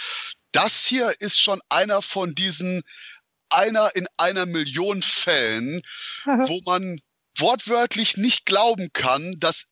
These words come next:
Speaker 1: irgendein Mensch bei der Produktion nicht mal gesagt hat, äh, äh, äh, „Entschuldigt, aber,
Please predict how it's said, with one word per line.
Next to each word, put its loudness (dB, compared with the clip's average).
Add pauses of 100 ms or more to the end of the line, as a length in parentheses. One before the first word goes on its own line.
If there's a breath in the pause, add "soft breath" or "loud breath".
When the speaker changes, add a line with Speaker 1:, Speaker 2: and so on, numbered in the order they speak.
(120)
Speaker 1:
irgendein 2
Mensch 0
bei 4
der 2
Produktion 0
nicht -2
mal 2
gesagt -2
hat, 2 (320 loud breath)
äh, 2
äh, 4
äh, -8 (320 soft breath)
„Entschuldigt, 0
aber, 4